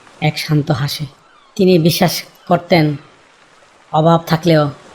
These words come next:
মনটা পরিষ্কার থাকা চাই। একদিন সকালে যখন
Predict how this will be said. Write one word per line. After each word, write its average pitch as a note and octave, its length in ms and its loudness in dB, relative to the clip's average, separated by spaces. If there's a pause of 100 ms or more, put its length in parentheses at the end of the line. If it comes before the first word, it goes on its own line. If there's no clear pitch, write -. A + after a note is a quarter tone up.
(180)
মনটা D#3+ 420 2
পরিষ্কার D#3+ 520 -2 (1300)
থাকা D#3+ 220 -4
চাই। B2 200 -8 (580)
একদিন E3 300 0
সকালে F#3 400 -2
যখন F#3 400 -2